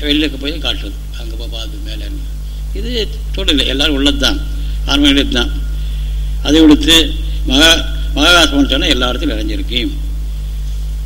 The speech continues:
கடத்துக்குள்ளே இருக்கு, கடை ஓட்டுக்குள்ளே இருக்கு, சுவருன்னா சுவருக்குள்ளே இருக்கு, சுவத்து வெளியே இருக்கு, சுவத்துக்குள்ளே இருக்கு. இப்படிப்பட்ட ஒரு பாவனை செய்கிறது தான்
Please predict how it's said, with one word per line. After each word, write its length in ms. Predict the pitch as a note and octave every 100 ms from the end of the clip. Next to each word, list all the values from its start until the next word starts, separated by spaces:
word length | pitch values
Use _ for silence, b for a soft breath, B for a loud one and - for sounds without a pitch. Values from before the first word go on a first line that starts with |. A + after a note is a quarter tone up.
| - - - -
கடத்துக்குள்ளே 460 | C#3+ D3 D3+ C#3 D3
இருக்கு, 200 | A#2+ - C#3+
கடை 140 | C3 C3
ஓட்டுக்குள்ளே 380 | D3 D3 C#3 C#3
இருக்கு, 280 | G#2+ A#2 C3+ G2+ - - - - - - - - - -
சுவருன்னா 420 | D#3 E3+ C#3+ F3 D3+
சுவருக்குள்ளே 420 | D#3+ D3+ C#3 C#3
இருக்கு, 260 | A#2+ - C#3 A#2+ - - - - - -
சுவத்து 240 | D3+ D3+ C#3+
வெளியே 200 | C#3 E3
இருக்கு, 180 | C#3+ D3
சுவத்துக்குள்ளே 380 | D3 C#3+ C3+ C3
இருக்கு. 260 | A#2 - C#3 - - - B B B B
இப்படிப்பட்ட 320 | - - E3 D#3 D#3
ஒரு 80 | C#3
பாவனை 260 | C3+ D#3 E3+ C#3
செய்கிறது 280 | C3 A#2+ F#3
தான் 160 | E3+